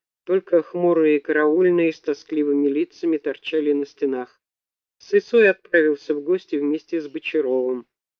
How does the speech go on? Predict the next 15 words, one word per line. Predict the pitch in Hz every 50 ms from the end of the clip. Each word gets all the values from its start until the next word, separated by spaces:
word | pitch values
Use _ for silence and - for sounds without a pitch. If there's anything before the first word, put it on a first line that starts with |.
| _ _ _ _ _ _ _ _
Навстречу | 160 175 185 175 - - - 202 220 214 - - - 175
выбежала | 170 190 180 151 165 151 - 156 156 156 160
Ульяна | 165 156 151 151 160 175 185 185 185 170
с | 175 -
красной | - - - 165 160 - - 165 156 151
лентой | 151 156 165 180 185 - - 170
в | 165
золотых | 151 - 156 156 156 - - 165 - _ -
волосах. | 160 156 156 156 151 - - 160 156 - _ _ _ _ _ _ _ _ _ _
По | - 175
лицу | 170 160 147 - - - - 208 220 226
видно | 190 190 196 185 160 175 175 165
было, | 147 160 170 165 160 165 160
что-то | 160 - - - 156 160 160 - 160
произошло. | - - 160 151 156 147 143 151 143 - - - 127 127 127 123 120